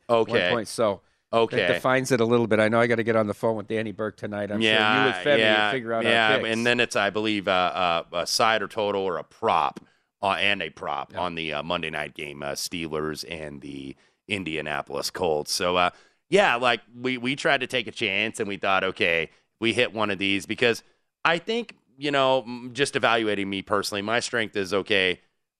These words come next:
Speaker 2: all right, if you give me a list of thirty college or N F L games, I think most weeks I can get close to sixty percent.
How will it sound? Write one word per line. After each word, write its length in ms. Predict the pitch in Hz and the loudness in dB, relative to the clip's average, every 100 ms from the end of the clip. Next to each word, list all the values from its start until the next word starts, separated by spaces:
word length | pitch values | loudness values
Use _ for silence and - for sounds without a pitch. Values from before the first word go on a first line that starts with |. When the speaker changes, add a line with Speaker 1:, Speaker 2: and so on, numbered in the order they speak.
| 117 | 0
Speaker 2:
all 80 | |
right, 200 | 127 110 | 2 2
if 120 | 107 131 | 0 -6
you 120 | 151 | -6
give 120 | 160 | -4
me 120 | 151 | -2
a 60 | 135 | -2
list 260 | 123 120 117 | 0 -2 -4
of 80 | |
thirty 600 | - 110 110 110 110 110 101 | -2 -2 0 0 0 0 -4
college 480 | - 98 98 98 | -2 0 0 -2
or 80 | 95 | -2
N 120 | 98 | -2
F 140 | 98 - | -2 0
L 160 | 98 | -2
games, 460 | 82 92 87 90 82 | 0 -2 -2 -2 -2
I 80 | 95 | 0
think 240 | - 95 | 0 -4
most 320 | 87 98 95 | -2 -2 -2
weeks 320 | 95 95 85 101 | -4 -4 -2 -2
I 80 | |
can 140 | 87 82 | -2 -4
get 200 | 87 - | -8 -6
close 280 | 98 85 - | -4 -4 -4
to 60 | |
sixty 380 | 82 87 - 76 | -8 -10 -12 -16
percent. 500 | - - 57 50 _ | -14 -12 -12 -14 _